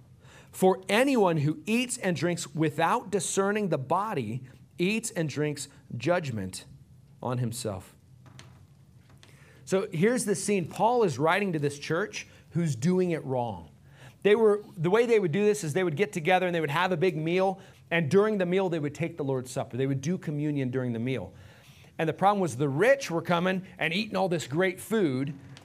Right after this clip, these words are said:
before the, and they'd come early and do that. So when the poor got there, all the good food was gone. And so there were these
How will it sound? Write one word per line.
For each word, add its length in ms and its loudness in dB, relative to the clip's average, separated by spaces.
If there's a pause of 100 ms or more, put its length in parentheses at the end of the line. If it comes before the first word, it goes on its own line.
(100)
before 380 2
the, 180 -4
and 320 -2
they'd 240 0
come 160 0
early 280 2
and 80 -4
do 140 -2
that. 180 -4
So 100 -4
when 100 -2
the 60 -2
poor 240 0
got 140 0
there, 120 -2
all 80 2
the 100 -4
good 220 -4
food 160 -4
was 160 -8
gone. 460 -4 (800)
And 100 -6
so 140 0
there 160 0
were 80 0
these 220 -2